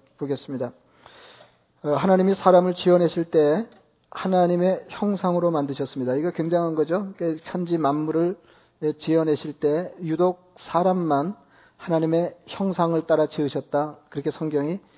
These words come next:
에, 기록하고 있습니다. 하나님의 형상으로, 형상으로, 형상으로, 에, 만들었다. 아, 이 말을 다른 말로 하면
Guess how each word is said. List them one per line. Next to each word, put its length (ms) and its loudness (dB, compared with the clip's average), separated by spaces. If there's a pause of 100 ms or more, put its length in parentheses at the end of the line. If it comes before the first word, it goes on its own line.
(340)
에, 260 -2
기록하고 480 -2
있습니다. 440 -4
하나님의 520 -2
형상으로, 760 -2 (180)
형상으로, 580 -2 (140)
형상으로, 640 0 (380)
에, 100 -4
만들었다. 600 0 (400)
아, 100 4
이 100 6
말을 280 6
다른 300 4
말로 280 6
하면 500 2